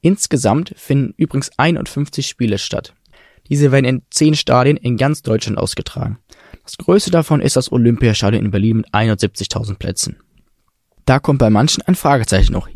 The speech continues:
Eigentlich ist das Stadion in Dortmund größer, aber nicht während der E M, weil da sind nur Sitzplätze erlaubt und eben keine Stehplätze. Das Eröffnungsspiel findet am vierzehnten Juni in München zwischen den beiden Ländern Deutschland und Schottland statt.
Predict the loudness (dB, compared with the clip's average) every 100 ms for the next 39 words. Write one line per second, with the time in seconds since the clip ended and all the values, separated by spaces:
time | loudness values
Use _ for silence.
0 | -4 0 2 2 2 -2 -2 -4 -4 0
1 | 2 4 2 0 2 2 2 0 0 0
2 | -2 -2 -6 -6 0 0 0 0 2 4
3 | 4 2 -2 -6 -16 -18 -18 -12 -4 2
4 | 4 4 4 2 -2 -2 -2 -2 0 2
5 | 0 -2 -2 2 2 2 2 2 2 0
6 | 0 -2 -4 -6 -8 _ _ _ -20 _
7 | _ -2 0 2 0 2 2 2 4 2
8 | 4 2 2 -2 2 2 4 4 4 4
9 | 4 2 4 4 4 2 2 0 0 2
10 | 4 4 4 2 2 4 2 4 0 0
11 | -2 0 2 2 0 0 -2